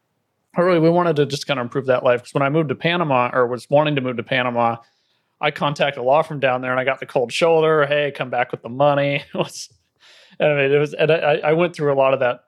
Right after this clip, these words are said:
kind of process. So I knew what it was like. And so we really wanted to kinda help people with these things 'cause we saw how burned out the industry was. And we also saw how much help that the, the end person actually needed in order to make an informed decision.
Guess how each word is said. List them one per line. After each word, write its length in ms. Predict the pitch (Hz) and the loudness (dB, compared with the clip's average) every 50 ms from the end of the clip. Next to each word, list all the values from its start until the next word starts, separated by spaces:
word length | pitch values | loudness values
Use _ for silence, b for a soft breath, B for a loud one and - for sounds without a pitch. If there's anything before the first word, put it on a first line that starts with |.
| _ - | _ -8
kind 180 | - 156 135 | -6 -6 -6
of 80 | 120 107 | -6 -4
process. 560 | - 156 147 143 - - 151 127 120 117 - | 0 0 0 0 0 -2 -2 -2 -2 -2 -2
So 140 | - 151 147 | 0 2 2
I 60 | 151 | 2
knew 140 | 156 175 175 | 2 2 2
what 120 | 165 160 147 | 2 2 2
it 80 | 131 | 2
was 200 | 123 120 113 - | 0 -4 -6 -2
like. 440 | 143 139 135 127 123 120 117 - - | 0 2 2 2 2 0 -2 -4 -6
And 220 | 120 113 113 113 - _ _ _ _ _ _ _ _ _ | -8 -8 -8 -12 -16 _ _ _ _ _ _ _ _ _
so 140 | - 165 | -2 2
we 100 | 160 175 180 | 4 4 4
really 200 | 202 220 208 190 | 4 4 4 4
wanted 280 | 175 175 170 165 156 | 2 2 0 0 -2
to 60 | 135 139 | -4 -4
kinda 240 | - 143 113 117 | -4 -4 -4 -2
help 240 | - - 123 120 - - | -2 -2 -2 -2 -2 -4
people 200 | 160 143 151 156 | -4 0 0 0
with 100 | 151 156 | 0 0
these 200 | 160 151 147 - | 0 -4 -2 0
things 280 | - 160 160 165 151 - | 2 2 2 2 -2 -4
'cause 140 | - 143 131 | -4 -2 0
we 80 | 147 143 | -2 0
saw 180 | - - 180 160 | 0 0 0 2
how 100 | 170 160 | 0 0
burned 280 | 131 143 147 147 143 | 2 2 0 2 2
out 160 | 143 135 - - | 0 0 -2 -2
the 100 | 127 135 | -6 -6
industry 360 | 143 143 143 - - 147 135 | -6 -6 -6 -6 -6 -6 -2
was. 520 | 127 127 127 123 127 120 120 117 - - - | 0 2 2 2 2 0 -2 -6 -14 -8 -4
And 140 | 165 147 139 | -2 -2 0
we 100 | 139 147 | 0 0
also 260 | 151 165 165 - - | 0 0 -2 -4 -6
saw 200 | 147 - 156 143 | -4 -2 0 0
how 140 | 127 - 139 | 0 -2 -4
much 220 | 127 120 113 - - | -4 -4 -4 -4 -2
help 280 | - 143 131 - - | -2 -2 -2 -2 -4
that 160 | 135 123 - | -8 -16 -10
the, 360 | - 123 113 110 107 107 110 - _ - | -4 -2 0 0 0 -2 -8 -12 _ -6
the 220 | 147 147 151 151 | -4 -2 -2 -2
end 220 | 139 135 127 117 | -2 -4 -4 -6
person 420 | - - 151 147 - - 147 127 127 | -4 -2 -2 -2 0 0 -2 -2 -2
actually 520 | 120 120 120 120 - - 147 135 117 113 | -2 -4 -4 -4 -6 -6 -6 -6 -6 -8
needed 520 | 110 113 120 120 139 151 175 196 202 190 - b b b b b b b b | -8 -8 -4 -2 0 0 0 0 -2 -6 -10 b b b b b b b b
in 120 | - 156 151 | 0 2 2
order 240 | 156 160 156 156 143 | 2 2 2 2 0
to 80 | 143 | 0
make 240 | 143 143 139 135 - | 0 0 -2 -2 -4
an 80 | 135 127 | -6 -6
informed 400 | 117 113 - - 120 113 110 107 | -8 -6 -2 -2 -2 0 -2 -4
decision. 440 | 107 - - - - - - - | -8 -6 -4 -6 -6 -6 -8 -12